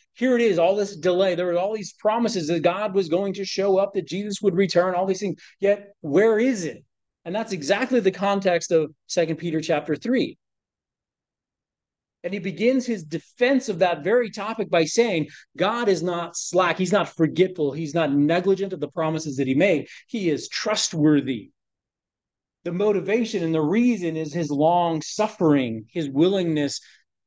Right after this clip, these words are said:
that no one would perish, even you who doubt him. In Genesis chapter three, verse fifteen, the proto-evangelion, the first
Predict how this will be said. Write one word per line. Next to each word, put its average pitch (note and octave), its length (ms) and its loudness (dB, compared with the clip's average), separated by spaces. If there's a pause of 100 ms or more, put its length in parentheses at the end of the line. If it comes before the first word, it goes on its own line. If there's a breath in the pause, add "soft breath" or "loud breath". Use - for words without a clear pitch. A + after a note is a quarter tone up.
that D#3 100 -6
no D3+ 220 0
one E3+ 200 0
would C3 200 -2
perish, - 720 -4 (500)
even F#3 340 0
you F#3 420 0
who D#3+ 180 -4
doubt F3 260 2
him. C#3 260 -6 (2000)
In F#3 100 -4
Genesis A3+ 460 -2
chapter G#3 280 -2
three, A#3 260 2
verse G3 260 2
fifteen, A3 680 -2 (100)
the E3+ 100 -2
proto-evangelion, G3+ 1500 0
the E3+ 120 -6 (240)
first - 280 -4